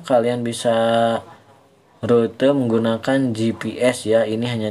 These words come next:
contoh teman-teman ya. Oke. Mungkin tutorialnya seperti itu dulu.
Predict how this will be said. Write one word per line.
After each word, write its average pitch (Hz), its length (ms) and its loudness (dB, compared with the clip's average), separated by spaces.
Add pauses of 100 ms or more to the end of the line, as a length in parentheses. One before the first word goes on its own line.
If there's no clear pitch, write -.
contoh 110 400 -2
teman-teman 101 560 -4
ya. 113 240 -4 (560)
Oke. 131 400 -2 (720)
Mungkin 160 480 0
tutorialnya 147 640 2
seperti 135 560 -2
itu 135 320 2
dulu. 127 400 4